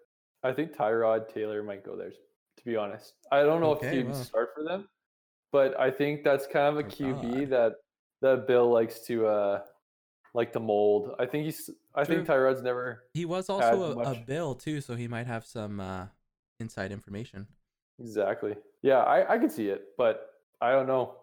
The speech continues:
Speaker 1: It's h-, what's their pick th-, uh, in the up-, in the
Speaker 2: They
Speaker 1: draft?
Speaker 2: have pick fifteen, which is a weird spot.
Speaker 1: Yeah, it is. I don't know.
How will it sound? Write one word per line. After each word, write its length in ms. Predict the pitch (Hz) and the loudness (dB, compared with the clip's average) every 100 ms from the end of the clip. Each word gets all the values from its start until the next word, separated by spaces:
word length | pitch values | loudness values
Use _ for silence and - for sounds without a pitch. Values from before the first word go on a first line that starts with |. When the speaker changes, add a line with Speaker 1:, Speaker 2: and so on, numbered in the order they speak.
| - | -4
Speaker 1:
It's 240 | 139 131 - | -4 -2 -6
h-, 80 | - - _ _ | -8 -12 _ _
what's 200 | 143 143 | 0 2
their 120 | 190 185 | 2 0
pick 320 | - 123 - | 0 -2 -2
th-, 120 | 165 - | -6 -4
uh, 340 | - 127 120 117 | 0 2 4 2
in 100 | 117 | 2
the 120 | 117 | -2
up-, 160 | 113 - - | -2 -8 -8
in 140 | 127 | -6
the 80 | 117 | -4
Speaker 2:
They 80 | 143 | 0
Speaker 1:
draft? 200 | 110 131 | 0 0
Speaker 2:
have 260 | 160 151 | -2 -4
pick 160 | - 147 | -6 -6
fifteen, 640 | - 151 - 127 120 98 - _ _ _ _ | -6 -8 -6 -6 -4 -8 -12 _ _ _ _
which 140 | 117 131 | -10 -8
is 120 | 123 | -6
a 60 | |
weird 240 | 107 107 101 | -4 -6 -6
spot. 420 | - 85 82 - _ | -10 -6 -6 -8 _
Speaker 1:
Yeah, 160 | 123 117 | 2 4
it 80 | 113 | 4
is. 440 | 117 123 107 - - _ - | 4 2 0 -6 -20 _ 0
I 120 | 131 | 2
don't 100 | 131 | 2
know. 300 | 117 98 | 0 -2